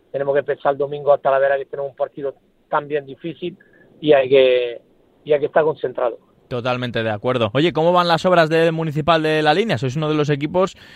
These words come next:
Speaker 2: que están, eh, invirtiendo también en el valor propio del club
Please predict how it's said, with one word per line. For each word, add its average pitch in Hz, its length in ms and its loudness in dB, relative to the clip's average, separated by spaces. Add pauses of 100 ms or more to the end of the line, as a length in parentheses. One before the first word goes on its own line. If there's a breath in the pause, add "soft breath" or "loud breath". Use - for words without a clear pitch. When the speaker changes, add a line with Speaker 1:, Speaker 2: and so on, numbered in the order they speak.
(160 loud breath)
Speaker 2:
que - 60 -2
están, 135 300 0
eh, 143 560 0
invirtiendo 135 580 -2
también 127 280 -2
en 123 180 -2
el 123 280 0
valor 123 320 2
propio 135 380 0
del 127 200 0
club 214 360 2